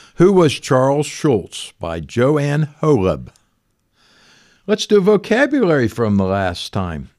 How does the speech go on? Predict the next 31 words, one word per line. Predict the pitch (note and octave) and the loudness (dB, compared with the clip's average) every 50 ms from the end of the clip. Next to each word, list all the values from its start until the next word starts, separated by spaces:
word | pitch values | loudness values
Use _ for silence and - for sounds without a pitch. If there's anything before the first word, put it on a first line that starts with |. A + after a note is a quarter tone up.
| _ - | _ -2
I'll | A#2 D3+ C#3 | -2 0 0
start. | - - - G2 D#2 C#2 - - _ _ _ _ _ _ _ | -2 -2 -2 -2 -2 -4 -6 -12 _ _ _ _ _ _ _
We | - A#2 C#3 D#3+ | 2 4 6 6
were | E3+ F#3 G#3 G#3+ F#3+ | 6 6 6 6 6
looking | D#3+ F3+ E3+ C#3 - D3 D3 D#3+ | 4 2 2 0 0 0 0 0
for | D#3 - - B2+ A#2+ B2 C3 | 0 0 -2 0 2 2 2
a | C3 | 2
noun, | C3+ C#3 C3 B2+ A2 G2 F2+ E2+ F#2+ A2 C#3 D#3 - - - _ _ _ _ _ _ _ _ _ _ _ | 2 0 0 0 0 0 -2 -2 -4 -4 -4 -6 -6 -10 -16 _ _ _ _ _ _ _ _ _ _ _
the | _ F#2 G2 | _ -4 -2
definition | A2 A2+ A2 - D3 C#3 C3+ C#3 C#3 C#3 - E3 D#3 D3+ D3 - - | -2 -2 -2 -2 -4 -2 0 0 0 0 -2 -4 -4 -4 -4 -6 -6
of | F#2+ F#2+ F#2 F2+ F#2 F#2+ G#2 - - _ _ _ _ _ _ | -6 -4 -4 -4 -4 -6 -8 -10 -16 _ _ _ _ _ _
which | - G2+ G#2+ G#2 - - - - - _ _ _ _ | 0 2 2 2 0 -6 -12 -12 -16 _ _ _ _
a | - A2+ | -16 -14
collection | - - A#2 A#2 C3 E3 F3+ - - A3 G#3 F#3+ | -6 -2 0 0 2 0 0 -2 -2 0 2 2
of | F#3 F3 C#3 - | 2 0 -2 -4
objects | - A#2 A#2+ A#2 G#2 G2 G#2+ A2+ A2 A2 - - | -2 -2 -2 -2 -2 -4 -4 -4 -4 -4 -4 -4
on | G#2+ G#2 G2 | -4 -4 -4
public | F#2+ - - C3+ C3 B2+ C#3+ D#3 C#3+ C3+ - | -4 -4 -4 -4 -2 -2 -2 -4 -4 -4 -6
display | C#3+ B2+ - - - _ - G#2 G2 G2 F#2+ F#2 F#2+ G#2 G2+ - | -8 -8 -8 -10 -10 _ -4 -2 0 0 0 0 0 -2 -2 -4
in | - G2+ G#2 G#2 G#2+ | -2 -2 0 0 0
an | G#2+ A2+ - | -2 -4 -4
art | - C3 D3 D3+ C3+ - | -2 -2 0 -2 -2 -4
gallery | - G2 F2 F2 E2+ D#2+ E2+ F#2 G2+ G2+ | -6 -6 -4 -4 -4 -4 -4 -6 -6 -6
or | - G2 G2+ G#2 G#2+ A2+ B2+ - - - - _ _ | -6 -4 -2 -2 0 -2 -2 -6 -12 -20 -20 _ _
museum | G2 G2+ G2 - - C#3 C#3 C#3 D3 D#3 D#3 C3 - - | 0 0 0 2 2 2 2 2 2 2 0 -2 -4 -4
or | A2 G#2 G#2 G2+ F#2+ | -2 -2 0 -2 -2
library. | F#2+ G#2 A2 A2+ A2+ F#2 D#2+ F2+ E2+ D2+ C#2+ C#2 D2 D#2+ - D2+ - _ _ _ _ _ _ _ | -2 0 0 0 0 -2 -2 -4 -4 -4 -4 -6 -10 -12 -16 -20 -20 _ _ _ _ _ _ _
And | - D2+ E2+ | -8 -4 -2
the | F2+ G2+ G#2 | 0 2 2
answer | A2+ B2 C3 - - C3+ A#2+ | 2 0 0 -2 -4 -4 -4
was | G#2 F2 F2 F2 E2+ F2 F2 F#2+ G#2 - - - | -4 -4 -2 -2 -2 -2 -2 -2 -4 -6 -10 -14